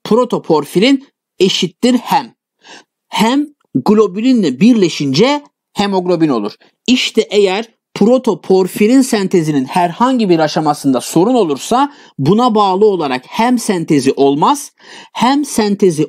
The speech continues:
olmadığı için hemoglobin üretilemez ve bu yüzden hemoglobin düşük gelir, yani anemi olur. İşte protoporfirin, yani hem sentez defekti sonucu gelişen anemiye sideroblastik anemi diyoruz. Devam.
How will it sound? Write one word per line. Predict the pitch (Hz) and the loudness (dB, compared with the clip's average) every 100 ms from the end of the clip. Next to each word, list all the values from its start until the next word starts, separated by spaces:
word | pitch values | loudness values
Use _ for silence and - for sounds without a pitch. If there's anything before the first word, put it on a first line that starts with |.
| - | 2
olmadığı | 220 269 262 208 170 170 | 2 2 -2 0 2 2
için | 165 170 - 131 | 0 -4 -2 -2
hemoglobin | - 156 175 180 196 214 262 | -2 -2 -2 0 0 2 2
üretilemez | 180 170 147 147 160 285 285 - _ - | 2 0 0 0 2 0 -2 -10 _ -2
ve | 190 | 0
bu | 220 | 2
yüzden | 185 139 123 | 2 0 -4
hemoglobin | - 190 185 156 127 123 | -2 0 0 0 -2 -2
düşük | 139 - 226 | -2 -2 0
gelir, | 240 254 285 - _ - | 2 2 0 -4 _ -2
yani | 254 - 180 233 | 2 2 0 -2
anemi | - 170 165 156 | -2 -2 0 2
olur. | 117 104 - | 0 -4 -6
İşte | 190 185 - 226 262 _ - - | -2 -2 0 -2 -2 _ -20 -2
protoporfirin, | 214 240 226 - 196 170 170 123 | 0 0 -2 0 -2 0 -2 -2
yani | 110 175 185 190 277 285 - _ | 0 2 4 2 0 -2 -10 _
hem | - 220 240 247 | -2 -2 0 -4
sentez | 233 - 190 190 190 233 226 170 | -4 -4 -2 -2 0 0 0 0
defekti | 190 190 175 - 247 | -2 -2 -4 2 2
sonucu | 220 180 147 135 | 2 -2 -2 0
gelişen | 160 208 175 143 127 | 0 0 -2 -4 -2
anemiye | 185 208 165 135 185 269 277 _ | -2 0 0 2 2 0 -6 _
sideroblastik | - - 247 220 180 127 185 185 151 127 - | -12 -2 0 2 0 0 0 -2 -2 -12 -4
anemi | 180 170 151 214 254 226 - | -2 -2 -2 0 0 -2 0
diyoruz. | 175 113 - - _ - | 0 0 -8 -18 _ -4
Devam. | 226 220 233 | -2 0 -2